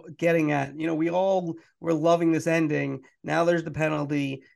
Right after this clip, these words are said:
Case Eaton has run down the clock. Jalen Hurts doesn't really get a shot to come back. And so that's what, sort of, as a fan and a former player,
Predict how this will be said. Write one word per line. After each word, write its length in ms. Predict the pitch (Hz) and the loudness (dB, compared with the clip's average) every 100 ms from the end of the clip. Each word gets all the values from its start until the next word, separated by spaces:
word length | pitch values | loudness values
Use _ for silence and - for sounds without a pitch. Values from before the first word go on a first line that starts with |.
| _ - | _ -6
Case 280 | 165 165 | -4 -4
Eaton 200 | 180 170 | -6 -4
has 140 | 165 143 | -4 -2
run 260 | 147 156 | 0 2
down 260 | 147 151 151 | 2 2 2
the 60 | 147 | -2
clock. 460 | - 135 139 131 | -2 0 0 -2
Jalen 320 | 147 160 165 | -4 -4 -2
Hurts 240 | 147 160 - | -2 -4 -4
doesn't 260 | 151 147 | -4 -4
really 220 | 143 147 143 | -4 -4 -2
get 160 | 147 | -4
a 60 | 139 | -4
shot 440 | - 143 139 135 | -4 0 0 -2
to 280 | - 135 123 - | -2 -4 -4 -8
come 220 | - 147 | -6 -4
back. 420 | 135 131 131 131 - - - | 0 -2 -2 -4 -8 -20 -10
And 160 | 147 | -10
so 320 | - 156 151 147 - | 0 2 2 -4 -10
that's 300 | - 170 175 | 0 2 2
what, 320 | 180 175 175 175 | 2 2 2 -6
sort 220 | 190 175 | -2 0
of, 80 | 180 | 0
as 180 | 160 | -2
a 80 | 147 | -2
fan 680 | - - 208 180 147 139 165 - _ - | -8 -4 0 2 2 0 -4 -10 _ -6
and 260 | 156 147 | -4 -2
a 60 | 143 | -4
former 340 | - 170 156 | -2 -2 -2
player, 720 | 139 - 190 202 170 147 139 | -4 -4 0 4 4 2 0